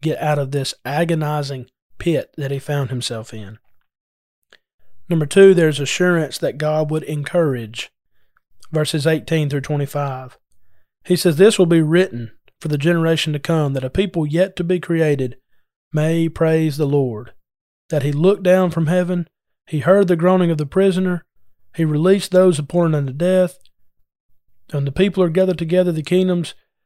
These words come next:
will be together to serve the Lord." He, he can talk about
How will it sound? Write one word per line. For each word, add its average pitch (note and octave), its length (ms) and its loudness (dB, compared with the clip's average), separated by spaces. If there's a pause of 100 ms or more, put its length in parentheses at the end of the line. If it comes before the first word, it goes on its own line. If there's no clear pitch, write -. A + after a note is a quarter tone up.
(200)
will D3+ 60 -2
be E3+ 160 2
together E3 320 2
to D3+ 80 -4
serve D#3 280 2
the D3 80 -2
Lord." C#3 340 0
He, G3 120 0
he F3 220 -4
can D3 180 -6
talk G#3 300 -4
about D#3 460 -6